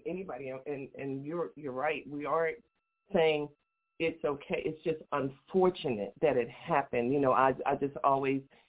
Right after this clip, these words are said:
lean on the side of all these unfortunate incidences, be it intentional, unintentional, accidental.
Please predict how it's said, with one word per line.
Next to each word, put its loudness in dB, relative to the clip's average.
lean 2
on 2
the 2
side 4
of 0
all 6
these -2
unfortunate -2
incidences, -2
be 0
it -8
intentional, 0
unintentional, 0
accidental. 0